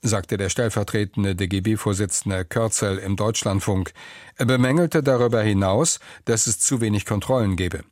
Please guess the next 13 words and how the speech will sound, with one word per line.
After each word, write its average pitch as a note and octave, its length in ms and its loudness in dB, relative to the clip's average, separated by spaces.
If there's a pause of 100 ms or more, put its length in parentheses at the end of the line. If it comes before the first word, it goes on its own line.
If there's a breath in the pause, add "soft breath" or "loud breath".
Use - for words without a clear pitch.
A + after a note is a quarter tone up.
(440 loud breath)
Statistisch C3+ 760 0
komme A#2+ 280 0
die G#2 160 2
Finanzkontrolle G#2+ 840 0
Schwarzarbeit A#2 760 0 (320 loud breath)
nur C#3 400 2
alle B2 240 4
hundertvierzig C#3 840 2
Jahre B2 380 2
bei E2+ 100 -2
einem F#2+ 300 -2
Betrieb G2 380 -2
vorbei. G2+ 520 0